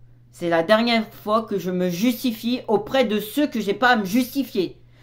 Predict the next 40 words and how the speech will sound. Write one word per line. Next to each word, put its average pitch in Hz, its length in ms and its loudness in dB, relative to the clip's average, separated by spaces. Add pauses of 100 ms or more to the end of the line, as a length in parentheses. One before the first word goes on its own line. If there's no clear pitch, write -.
(120)
Vous 214 200 2
êtes - 200 0
pas 320 160 6
de 285 100 6
ma 254 180 8
famille. 277 580 6 (1500)
Si 277 180 4
vous 262 120 6
me 247 100 4
croyez 240 300 4
pas, 269 180 2
pourquoi 254 320 2
vous 214 180 -2
êtes 190 140 -2
abonné 185 300 -2
à 220 80 2
ma 180 140 -2
chaîne, 190 260 -6
en 165 80 -6
fait ? - 300 -12 (260)
Si - 140 -10
vous 185 140 -4
me 190 80 -4
croyez 202 320 2
pas, 254 180 2
pourquoi 247 260 2
vous 208 180 -4
êtes 202 120 -4
abonné ? 190 480 0 (400)
Si 226 160 0
vous 208 140 -2
voulez 226 300 8
pas 294 180 6
me 247 120 6
croire 220 420 4
et 226 120 -8
que 233 80 -2
vous 202 180 -4
voulez 247 380 4
me 214 320 4